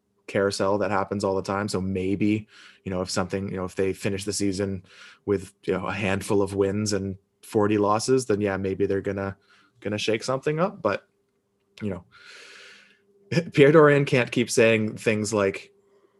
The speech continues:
"X was the best thing I've ever seen," or "the best thing of my career," and then, you know, six months later, fire the head coach that was the best hiring of his career, right? So, um, I don't see, I don't see a big shakeup happening, at least not this year or next offseason.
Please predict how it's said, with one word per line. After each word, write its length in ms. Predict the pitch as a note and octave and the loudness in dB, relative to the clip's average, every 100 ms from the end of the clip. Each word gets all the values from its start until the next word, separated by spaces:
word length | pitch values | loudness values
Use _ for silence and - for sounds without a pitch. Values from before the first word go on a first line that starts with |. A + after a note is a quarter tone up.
| _ | _
"X 300 | C3+ C3 - | 0 0 0
was 200 | A#2+ A2+ | 2 2
the 80 | A#2 | 2
best 300 | A2 A2+ - | 2 0 -2
thing 300 | - A#2 G#2+ | 0 0 2
I've 160 | G#2 G#2 | 2 2
ever 200 | G#2 G#2 | 2 0
seen," 440 | - G#2+ G2 F#2+ | 0 0 0 -2
or 240 | G#2 G2+ G2 | -2 0 0
"the 120 | F#2+ | 0
best 260 | A2+ A2 | 0 0
thing 220 | - A2 G#2+ | 0 0 2
of 120 | G2+ | 0
my 200 | G2+ G2 | -2 -2
career," 560 | - G2 G2+ G#2+ B2 | -2 2 4 4 2
and 260 | - A2 G2+ | 2 -2 0
then, 460 | G#2 G2 G2 G2 - - | 0 0 -4 -8 -16 -8
you 100 | G#2 | -6
know, 140 | F#2 | -6
six 340 | F#2 - - G#2 | -6 -4 -4 -2
months 220 | F#2 F2 | -6 -4
later, 280 | G2 F#2+ G2 | -2 -2 -4
fire 500 | - - G2 F#2+ F#2 | -8 -4 -2 0 -2
the 100 | F#2 | -2
head 220 | F#2+ F2+ | -4 -4
coach 240 | F#2+ E2 | -4 -4
that 80 | - | -4
was 120 | F#2+ | -4
the 60 | - | -4
best 220 | E2+ G2 | -6 -6
hiring 300 | - D#2+ D#2+ | -8 -8 -8
of 80 | E2+ | -10
his 120 | - | -12
career, 280 | - G#1+ A1 | -10 -8 -6
right? 240 | C2 G2+ | -6 -6
So, 220 | - F#2+ - - - - - - | -2 -2 -4 -16 -20 -20 -20 -10
um, 380 | F2+ F2+ F2 F2 | -6 -6 -6 -2
I 80 | B2+ | 0
don't 140 | A2 G2+ | 0 0
see, 280 | A2 F#2+ - | 0 0 2
I 80 | C#3+ | 2
don't 100 | C#3+ | 6
see 120 | C3 | 6
a 40 | |
big 140 | G#2 F#2+ | 6 2
shakeup 300 | F2+ F#2+ G2 | -2 -2 -6
happening, 340 | - G2 G2+ - | -6 -8 -8 2
at 60 | C3+ | 4
least 160 | A#2 | 4
not 140 | G2 - | 2 -2
this 140 | F#2 | -6
year 220 | - G#2+ | -8 -2
or 120 | A2 F#2 | 0 0
next 240 | F#2 - | -2 -8
offseason. 440 | B1 - F2+ - | -10 -8 -12 -12